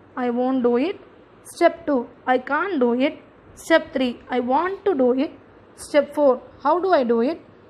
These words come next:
Step five, I will try to do it. Step six, I can do it. Step seven, I will do it. The last one, yes, I did it. I hope all of you are in this step.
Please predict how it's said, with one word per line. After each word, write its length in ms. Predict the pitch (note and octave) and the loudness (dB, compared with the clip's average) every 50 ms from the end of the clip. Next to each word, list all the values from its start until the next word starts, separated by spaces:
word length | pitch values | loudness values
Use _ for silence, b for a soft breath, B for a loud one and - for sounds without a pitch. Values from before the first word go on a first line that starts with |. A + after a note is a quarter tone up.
| - - - | -20 -20 -20
Step 300 | - - C#4+ C#4 C#4+ - | -4 -2 -2 -2 -2 0
five, 280 | D4 C#4+ C4+ A#3 A3 - - - - | 2 2 2 2 0 -6 -12 -10 -8
I 80 | C#4 | -6
will 140 | C4 B3+ A#3 | -6 -6 -4
try 220 | G#3 C4 C4 D#4 F4 | -2 -2 -2 -2 -2
to 180 | - - F4+ | -4 -4 -2
do 140 | C#4 C4 A#3+ | 0 0 2
it. 240 | B3 C#4 D#4+ - - - - - - - - - - | 0 0 -2 -4 -8 -18 -20 -20 -20 -20 -20 -20 -20
Step 280 | - - - C4+ A#3 G#3 | -10 -2 0 0 0 0
six, 280 | - - C4+ C4 C4 - - - - C5+ | 0 0 0 0 0 -6 -14 -14 -10 -8
I 120 | - A#3+ | -8 -8
can 400 | A3+ - - D4+ E4+ F#4 F#4+ E4+ | -6 -4 -2 0 0 0 0 0
do 140 | C4 B3 A#3+ | 2 2 2
it. 240 | A#3+ B3 B3 A#3 A#3 - - - - - - - - | 2 2 0 -2 -2 -8 -18 -20 -20 -20 -20 -20 -20
Step 340 | - - - D#4+ D#4 D4+ D#4 | -20 -10 -2 -2 -2 -2 -2
seven, 400 | - - C#4 C4 C4 C4+ C4+ C#4 - - | -2 -2 -2 0 0 -2 -4 -6 -6 -6
I 140 | B3+ B3 B3+ | -4 -2 -2
will 180 | D4 D#4+ D4 | -2 -2 -2
do 140 | A#3 A#3 A#3 | 0 0 2
it. 240 | A#3 A#3+ B3+ B3 A#3+ - - - - - - - - - - | 2 2 2 0 -4 -8 -16 -20 -20 -20 -20 -20 -20 -18 -10
The 80 | B3+ B3 | -6 0
last 400 | B3 C4 D4+ E4+ D#4+ E4 - C#4+ | 2 2 2 2 -2 -6 -6 -4
one, 400 | C4 B3+ B3+ B3+ C4 C4+ B3+ A3 | -4 -2 -4 -4 -6 -6 -2 0
yes, 200 | B3 C4+ D#4+ - - - - - - | 0 0 0 -2 -4 -10 -14 -8 -6
I 200 | C4+ A#3+ B3 B3 - - A3 | -4 -2 -2 -4 -4 -4 -4
did 200 | A3+ A3+ G#3+ A3 | -2 0 2 2
it. 160 | A3+ G#3+ G#3 G#3+ - - - - - - - - - - - | 2 0 0 -4 -10 -16 -20 -20 -20 -20 -20 -20 -20 -12 -6
I 160 | B3 B3+ B3 | -4 -2 0
hope 360 | A#3 B3+ C4 D#4 F#4 G4 - - - - _ - _ - _ - _ _ - - - - - - _ | 2 2 2 2 2 0 -4 -12 -20 -20 _ -20 _ -20 _ -20 _ _ -20 -20 -20 -20 -20 -10 _
all 220 | - C4 C#4+ D4+ D4+ | 0 0 2 2 2
of 140 | D#4+ D#4 E4+ | 0 0 0
you 180 | E4 F4 F4 | 0 0 0
are 260 | - C4 B3 A#3+ A#3+ B3 | 0 0 0 0 0 -2
in 120 | B3 B3 | -2 0
this 140 | A#3+ A#3+ A#3+ - | 0 0 -2 -2
step. 280 | - B3 A3 G#3+ - | -4 -4 -4 -4 -4